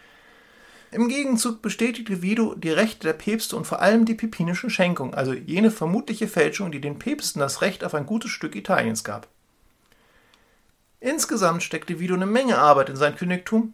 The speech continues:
bestätigte Recht und versuchte, sein Reich zu organisieren,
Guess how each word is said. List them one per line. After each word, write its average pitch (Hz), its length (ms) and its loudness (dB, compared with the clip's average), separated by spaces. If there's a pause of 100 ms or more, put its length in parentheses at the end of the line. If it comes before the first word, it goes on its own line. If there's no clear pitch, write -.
bestätigte 226 640 -8
Recht 175 260 0
und 254 120 -8
versuchte, 226 460 -4
sein 202 120 2
Reich 165 280 4
zu - 120 -4
organisieren, 151 680 0